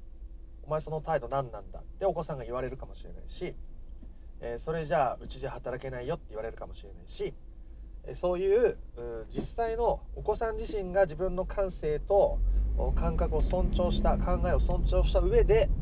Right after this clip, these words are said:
行動して、えー、そして失敗をするっていう、そこで初めてお子さんは自分にとっての失敗としてそれを考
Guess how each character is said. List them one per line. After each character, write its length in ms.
行 260
動 140
し 160
て、 340
え 40
ー、 40
そ 160
し 60
て 80
失 300
敗 140
を 80
す 100
る 60
っ 280
て 60
い 80
う、 200
そ 140
こ 80
で 60
初 280
め 120
て 280
お 60
子 120
さ 180
ん 60
は 100
自 160
分 220
に 80
と 100
っ 60
て 120
の 60
失 240
敗 160
と 80
し 80
て 80
そ 140
れ 60
を 80
考 180